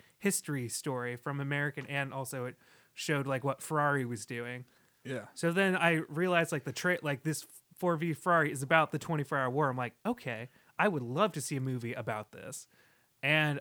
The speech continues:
Speaker 1: again, not disappointed. The, the biopic, or the, sorry, the Ford versus Ferrari was great. And, like, watching the, uh, documentary before and or after, like,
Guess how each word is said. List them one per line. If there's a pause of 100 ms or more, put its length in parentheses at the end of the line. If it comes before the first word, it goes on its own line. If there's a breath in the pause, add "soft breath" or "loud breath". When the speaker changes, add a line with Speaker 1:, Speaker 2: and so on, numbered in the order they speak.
Speaker 1:
again,
not
disappointed.
The, (120)
the (120)
biopic, (240)
or
the, (200)
sorry,
the (240)
Ford
versus
Ferrari
was
great. (540 soft breath)
And,
like,
watching
the, (480)
uh,
documentary
before
and
or
after,
like,